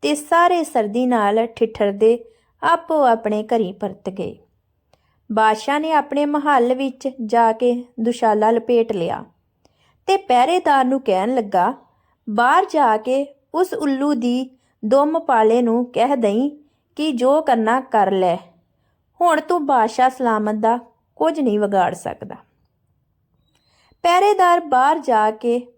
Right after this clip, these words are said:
ਮੁੜ ਉਹਨਾਂ ਕਦਮਾਂ 'ਤੇ ਹੀ ਵਾਪਸ ਆ ਗਿਆ ਤੇ ਠੰਡ ਨਾਲ ਕੰਬਦਾ ਹੋਇਆ ਕਹਿਣ ਲੱਗਾ,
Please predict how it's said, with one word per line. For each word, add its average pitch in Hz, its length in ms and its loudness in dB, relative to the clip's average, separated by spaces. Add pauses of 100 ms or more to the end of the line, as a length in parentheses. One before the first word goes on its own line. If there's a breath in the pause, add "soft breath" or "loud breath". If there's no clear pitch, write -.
ਮੁੜ 339 240 0
ਉਹਨਾਂ 269 420 0
ਕਦਮਾਂ 226 460 0
'ਤੇ - 600 -6
ਹੀ 330 180 0
ਵਾਪਸ 202 500 -2
ਆ 175 160 0
ਗਿਆ 175 300 -8 (1040)
ਤੇ 392 120 2
ਠੰਡ 233 460 0
ਨਾਲ 320 280 2
ਕੰਬਦਾ 226 500 0
ਹੋਇਆ 247 280 2
ਕਹਿਣ 208 400 -2
ਲੱਗਾ, 202 440 0